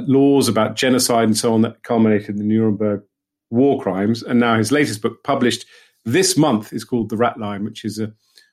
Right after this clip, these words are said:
um, an, an analysis of the, uh, of a Nazi war criminal's, uh, f-, fleeing from justice. The Rat Line is a reference to, uh, the escape route from Europe to Argentina that was used by so many,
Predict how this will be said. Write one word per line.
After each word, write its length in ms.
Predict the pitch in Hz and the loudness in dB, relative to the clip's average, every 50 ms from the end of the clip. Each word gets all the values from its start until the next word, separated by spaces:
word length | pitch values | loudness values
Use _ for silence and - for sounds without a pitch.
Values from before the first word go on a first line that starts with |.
| _ _ _ | _ _ _
um, 540 | - 113 113 110 110 107 107 107 110 135 - _ _ _ _ | -2 0 0 2 2 2 2 2 0 -2 -6 _ _ _ _
an, 180 | - - 123 120 | -4 -2 0 0
an 260 | 120 - - 131 131 | 0 0 0 -2 0
analysis 640 | - 127 127 127 143 147 147 139 139 - 127 113 - | 0 2 4 4 4 4 2 0 0 0 0 0 0
of 140 | 113 110 - | -2 -4 -2
the, 360 | - 120 113 110 117 131 - - _ _ _ _ _ _ _ _ _ _ _ _ _ _ - - | 0 2 4 2 2 0 -2 -8 _ _ _ _ _ _ _ _ _ _ _ _ _ _ -6 -2
uh, 180 | - 180 139 - | 0 0 0 0
of 180 | - 139 113 120 | 0 0 2 2
a 40 | 123 | 4
Nazi 380 | 131 143 147 143 127 - - | 4 4 4 4 2 2 2
war 260 | 127 123 131 131 123 123 | 2 4 4 4 2 2
criminal's, 600 | - 127 107 113 113 113 110 110 107 - - _ _ _ _ _ _ _ _ _ - - | 0 0 0 2 2 2 0 0 -2 -4 -8 _ _ _ _ _ _ _ _ _ -10 -4
uh, 340 | 139 120 117 113 113 110 - - - | -2 0 2 2 2 0 -2 -6 -14
f-, 340 | - - - - 156 160 151 | -14 -12 -4 0 0 0 0
fleeing 400 | - - 170 175 165 151 135 139 | 0 0 2 2 4 4 2 2
from 200 | - - 127 110 | 2 2 2 2
justice. 480 | - - 139 135 - - 98 98 - - | 2 0 0 0 -2 -4 -8 -10 -10 -8
The 100 | 120 117 | -2 0
Rat 220 | 139 139 139 139 | 0 0 0 0
Line 240 | 131 117 117 110 113 | -2 -2 0 0 -2
is 100 | 104 107 | -2 -2
a 60 | 107 | -2
reference 440 | 113 120 110 - - 104 98 - - | -2 -2 -2 -2 -6 -8 -8 -8 -10
to, 400 | - - 117 117 110 107 104 104 104 _ _ _ _ _ _ _ _ - | -8 -4 0 2 2 2 2 0 -4 _ _ _ _ _ _ _ _ -8
uh, 320 | - 120 117 110 110 - - | -4 0 2 2 2 2 2
the 100 | 117 117 | 2 0
escape 560 | - - - - - 165 151 - - - - | 2 0 -2 -2 0 0 0 0 -2 -4 -2
route 220 | 110 107 107 - | -2 -2 -2 -4
from 440 | - - 110 104 107 107 107 107 - - _ _ | -8 -6 -2 0 2 2 0 0 -4 -12 _ _
Europe 580 | 123 120 127 135 131 120 117 113 - - _ - | -6 -2 2 2 4 4 2 0 -2 -6 _ -16
to 520 | - - 113 107 104 104 101 101 110 104 - - | -4 0 2 2 4 4 2 0 -2 -4 -4 -2
Argentina 680 | 127 120 113 110 117 110 107 - - 165 139 110 101 | -2 -2 0 0 -2 -2 -4 -2 0 2 2 2 0
that 140 | 104 104 - | -2 -6 -10
was 160 | 107 104 104 | -12 -8 -4
used 240 | 110 110 107 101 - | -2 -2 -2 -2 -2
by 140 | 107 104 101 | -4 -4 -4
so 240 | - - 113 107 | -4 -2 -2 0
many, 320 | 101 101 98 98 98 98 | 0 0 -2 -4 -6 -8